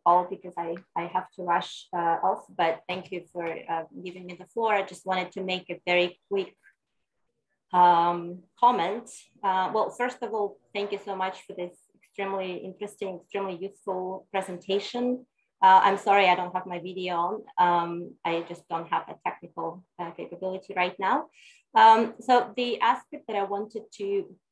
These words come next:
very briefly mention, which already was mentioned, uh, today, but I just wanted to expand on it a little. Um, under international human rights and humanitarian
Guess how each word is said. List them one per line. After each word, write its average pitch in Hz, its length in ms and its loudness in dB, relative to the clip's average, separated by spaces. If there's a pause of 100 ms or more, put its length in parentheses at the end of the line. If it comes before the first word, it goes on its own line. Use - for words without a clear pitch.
(240)
very 190 220 0
briefly 185 500 -10
mention, 180 580 -6 (180)
which - 380 -20
already 190 360 0
was 175 260 -4 (240)
mentioned, 170 540 -10 (180)
uh, 170 360 -4 (200)
today, 196 540 -2
but 180 100 -4
I 185 60 -2 (120)
just - 160 -16
wanted 170 280 -4
to 175 80 -8
expand 180 480 0
on 185 100 -6
it 170 120 -10
a 170 40 -4 (120)
little. 202 340 -6 (580)
Um, 180 400 6 (640)
under 214 340 4
international 208 640 2 (100)
human 214 240 0 (120)
rights 185 300 -2
and 190 140 -12
humanitarian 180 640 -6